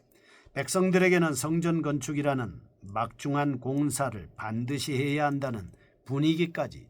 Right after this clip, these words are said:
조성해 놓았습니다. 또한 그의 아들 솔로몬에게 성전 건축의 구체적 기준까지 제시하였습니다. 이상에서 우리는 성전을 건축하기 위한 다윗의 열심을 볼 수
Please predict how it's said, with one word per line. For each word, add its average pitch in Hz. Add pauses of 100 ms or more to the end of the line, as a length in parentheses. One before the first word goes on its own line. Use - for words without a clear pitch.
조성해 127 (140)
놓았습니다. 104 (1000)
또한 180
그의 185
아들 180
솔로몬에게 160
성전 151
건축의 143
구체적 131
기준까지 147 (320)
제시하였습니다. 135 (880)
이상에서 147
우리는 143
성전을 139
건축하기 151
위한 98 (160)
다윗의 120 (160)
열심을 143
볼 139
수 139